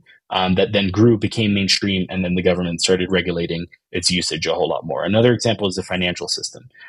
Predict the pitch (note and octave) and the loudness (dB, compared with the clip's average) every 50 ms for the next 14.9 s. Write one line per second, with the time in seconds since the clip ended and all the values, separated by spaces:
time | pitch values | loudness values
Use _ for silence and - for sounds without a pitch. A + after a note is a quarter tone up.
0 | _ _ _ - F2 E2+ E2+ - - - E2 E2 D#2+ - _ _ _ _ _ _ | _ _ _ 2 2 2 2 0 -2 -2 0 0 0 -2 _ _ _ _ _ _
1 | G#2+ F#2 E2+ D#2+ D2+ - _ _ _ _ _ _ _ _ - A2+ G2 F#2+ F2+ E2+ | -4 -4 -2 -4 -6 -8 _ _ _ _ _ _ _ _ -8 -2 2 2 2 2
2 | E2+ F2 G#2+ B2+ C3+ C3+ B2+ A#2 A2 G2+ G2+ A2+ G#2+ G2 - - - - G#2+ F#2 | 2 4 4 6 6 6 4 2 2 4 4 4 4 4 -2 -4 -2 -2 -4 -4
3 | - - G#2 G#2 G2+ F#2+ F2+ F2 F2 F#2+ G#2 - - - _ _ _ _ _ _ | -2 0 0 2 2 2 0 -2 -2 -4 -2 -4 -4 -4 _ _ _ _ _ _
4 | _ _ _ _ _ _ _ _ _ - G#2+ G2 G#2 - - G#2 G#2+ G2+ G2+ G2+ | _ _ _ _ _ _ _ _ _ 2 2 2 2 2 2 0 0 2 2 0
5 | F#2+ - - - - - - _ _ - A2+ F#2+ F2 - - G#2+ G2+ F#2+ F#2 - | 0 0 -2 -4 -6 -20 -20 _ _ 2 2 4 4 2 2 2 2 2 2 2
6 | - A2+ G#2 G2 F#2+ F2+ - - G2 F#2 - G#2+ G2 F#2 F#2 - _ - - _ | 2 2 2 2 0 0 2 2 2 2 4 2 2 2 0 -2 _ -20 -20 _
7 | _ - - F2+ F2+ F#2+ - - G#2+ G2+ G#2 F#2+ - - G#2 G2 F#2+ - - G2+ | _ -6 -2 -2 -2 -2 -2 -2 0 2 2 2 2 2 2 2 0 0 0 0
8 | F#2+ F2+ E2+ - - G2+ G2 F#2 F#2 F#2 - - G2 F2+ F2+ F2 F2 F2 G2 G#2+ | 0 0 -2 -2 -2 -2 0 0 0 0 0 -2 0 0 0 -2 -2 2 4 4
9 | A2+ G#2+ G2 - - G2+ F#2 F#2+ F#2+ F#2+ G2 F#2 - - - - _ _ - G2 | 4 4 2 -2 0 2 2 2 2 0 0 -2 -6 -8 -20 -20 _ _ -2 0
10 | F#2 - - - - A#2 G2 F#2+ G2 F#2 F2+ F#2+ G2 G#2+ A#2+ D3+ D#3 D3 B2+ G#2+ | 0 0 -2 2 2 4 4 4 2 2 0 0 2 4 4 6 6 6 4 4
11 | A2 G#2+ G#2 G#2+ G2+ G2 - _ _ _ _ - - B2 A2+ A2 F#2+ F#2+ F#2 E2+ | 4 2 2 2 0 0 -4 _ _ _ _ -2 2 4 4 4 4 2 0 2
12 | F#2 F#2+ F2 F#2 F#2+ F2 G2+ G2+ G2 - G2 F#2+ F#2 F2+ F2 E2+ - G2+ - G2+ | 4 2 4 4 2 2 4 2 2 2 0 -2 -2 -2 -2 -2 -2 -2 -2 -2
13 | F#2 C#2+ F2+ F2+ - - - - - - E2+ E2+ - - F2+ F2+ F#2 F2+ F2+ F2 | -2 0 -2 0 0 0 -2 0 0 0 0 0 0 0 -4 -4 -4 -4 -4 -4
14 | - - F2 F2+ F2+ F2 F2 - F#2 - - A2+ - - - A2+ G#2 | -4 -4 -4 -2 -2 -4 -2 -4 -4 2 2 2 2 4 2 0 0